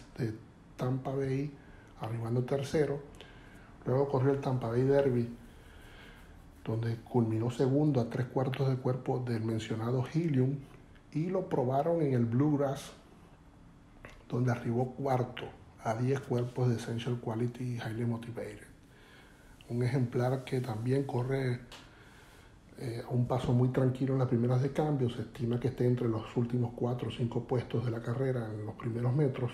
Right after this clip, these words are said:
y necesitará de un paso rápido y de poco tráfico que sortear en su atropellada para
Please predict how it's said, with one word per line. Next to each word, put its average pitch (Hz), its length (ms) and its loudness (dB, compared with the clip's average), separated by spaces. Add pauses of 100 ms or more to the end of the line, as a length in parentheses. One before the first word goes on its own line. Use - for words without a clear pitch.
(480)
y 127 100 4
necesitará 120 760 0
de 156 120 2
un 143 280 0
paso 147 320 0
rápido 135 640 2 (560)
y 127 160 2
de 117 140 0
poco 131 460 2
tráfico 127 760 0 (680)
que 131 120 4
sortear 131 680 0 (680)
en 120 200 4
su 117 400 0
atropellada 127 840 0 (600)
para 123 520 -2